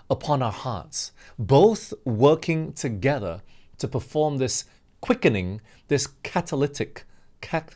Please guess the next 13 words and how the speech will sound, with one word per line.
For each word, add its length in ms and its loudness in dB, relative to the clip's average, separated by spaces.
catalytic 800 0
work 520 0
upon 240 -4
our 80 -6
hearts. 500 -8
So 240 2
both 480 -2
the 100 4
mustard 640 -2
seed 480 0
and 120 -4
the 80 -2
leaven, 440 -4